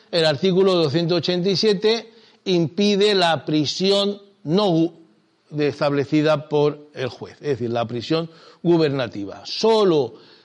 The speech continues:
puede haber, eh, sometimiento a la prisión cuando haya un mandamiento del juez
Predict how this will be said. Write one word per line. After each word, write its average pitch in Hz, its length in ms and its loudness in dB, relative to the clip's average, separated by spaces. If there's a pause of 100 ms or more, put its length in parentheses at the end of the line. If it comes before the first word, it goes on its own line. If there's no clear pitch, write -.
(120)
puede 190 320 2
haber, 165 560 0 (520)
eh, 139 520 -2
sometimiento 151 880 0
a 147 60 2
la 147 140 2
prisión 196 500 0
cuando 156 460 0
haya 185 320 2
un 190 380 4
mandamiento 180 1300 0 (320)
del 151 260 0
juez 180 480 0